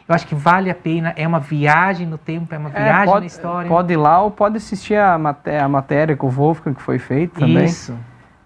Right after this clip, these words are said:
Speaker 2: Que, que muita gente aí de outras regiões comentaram também de perseguições que tiveram em outras regiões do Brasil aí,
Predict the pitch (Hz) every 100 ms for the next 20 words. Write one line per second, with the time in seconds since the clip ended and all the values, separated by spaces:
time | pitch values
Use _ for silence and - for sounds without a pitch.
0 | _ - 131 135 135 135 135 127 123 120
1 | - 127 139 147 151 156 156 147 143 156
2 | 151 143 135 175 175 151 143 131 143 143
3 | - 156 139 139 143 151 139 147 139 131
4 | 127 135 131 123 - 131 156 151 - 139
5 | 135 139 139 131 202 220 180 165 151 131
6 | 147 160 147 131 127 123 131 156 139 147